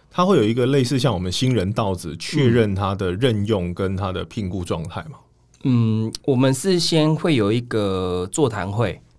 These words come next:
Speaker 2: 那这座谈会是你必须要先考完证照之后才会有这个座谈会，就是主管他跟你们讲说，“哦，你是有这个资格成为业务员。”那这一个前提就是要把证照考出来，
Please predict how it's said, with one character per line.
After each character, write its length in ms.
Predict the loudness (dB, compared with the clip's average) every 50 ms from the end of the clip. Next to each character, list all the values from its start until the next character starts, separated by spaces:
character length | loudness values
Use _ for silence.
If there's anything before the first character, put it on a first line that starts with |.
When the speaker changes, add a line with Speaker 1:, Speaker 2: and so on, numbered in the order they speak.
| _
Speaker 2:
那 100 | -2 -2
这 180 | -2 0 -2 -2
座 200 | 0 0 -2 -2
谈 240 | 0 -2 -2 -2 -2
会 200 | 0 0 -2 -2
是 280 | -4 -4 -4 -4 -4 -6 -12 -20 -20 _
你 160 | -6 -4 -4
必 180 | -2 -2 -2 -2
须 140 | -2 0 0
要 160 | 2 2 2
先 200 | 0 -2 -4 -4
考 200 | -4 -6 -8 -6
完 180 | -4 -4 -4 -2
证 180 | -2 -2 -2 0
照 200 | 0 0 0 0
之 160 | -2 -6 -8
后 180 | -4 -4 -4
才 200 | -4 -4 -6 -4
会 100 | -2 -2
有 100 | -2 -2
这 120 | -4 -6 -6
个 100 | -6 -6
座 220 | -6 -6 -8 -8 -8
谈 140 | -10 -12
会， 280 | -12 -8 -8 -8 -8 -10 -16 _ _ _ _
就 120 | -4 -4
是 200 | -2 0 -2 -2
主 200 | -2 -2 -4 -2
管 180 | 0 0 -2 0
他 260 | -2 -2 -2 -2 -4 -8 -8 _
跟 100 | -4 -2
你 40 | -2
们 180 | -2 -4 -6
讲 180 | -8 -8 -8 -6
说 140 | -6 -6 -6 -6
，“哦， 180 | -6 -8 -8 -10 -16 -20 -20 -20 _
你 120 | -8 -8 -6
是 360 | -4 -4 -2 -2 -2 -2 -4
有 160 | -6 -8 -6 -6
这 80 | -4
个 100 | -4 -4
资 220 | -6 -4 -6 -8 -8
格 220 | -8 -8 -8 -8
成 180 | -8 -8 -8 -6
为 60 | -4
业 160 | -4 -4 -2
务 180 | -4 -4 -6 -8
员。” 240 | -10 -10 -12 -14 -18 _ _ _ _ -20 -20 -18 -4 -2
那 120 | 0 0
这 200 | 0 0 0 0
一 80 | 0 2
个 100 | 2 0
前 300 | 0 0 0 0 0 0
提 140 | -2 -4 -6
就 100 | -6 -6
是 220 | -4 -4 -4 -6 -4
要 120 | -2 -4 -2
把 160 | -2 -6 -8
证 160 | -6 -6 -6
照 140 | -6 -6 -8
考 160 | -8 -10 -12
出 240 | -12 -14 -12 -12 -12
来， 220 | -12 -12 -16 -20